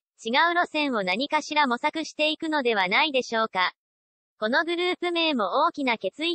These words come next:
表明のように感じましたし、競合というよりは、アイドルファンのパイを増やしていくというような意味合い、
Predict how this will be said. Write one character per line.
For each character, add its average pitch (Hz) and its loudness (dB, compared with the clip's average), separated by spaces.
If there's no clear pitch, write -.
表 339 4
明 294 2
の 226 0
よ 233 2
う 254 2
に 202 -2
感 269 0
じ 285 -4
ま 294 0
し - -10
た 240 0
し、 - -6
競 311 4
合 349 4
と 320 0
い 302 -2
う 330 -2
よ 311 2
り 277 0
は、 185 2
ア 240 4
イ 330 0
ド 359 2
ル 359 0
フ 330 -2
ァ 330 2
ン 330 -2
の 330 0
パ 330 4
イ 311 0
を 240 0
増 202 -6
や 254 2
し - -10
て 254 2
い 214 0
く - -20
と 294 0
い 294 0
う 311 0
よ 302 2
う 311 2
な 226 0
意 190 -2
味 233 0
合 226 2
い、 208 -4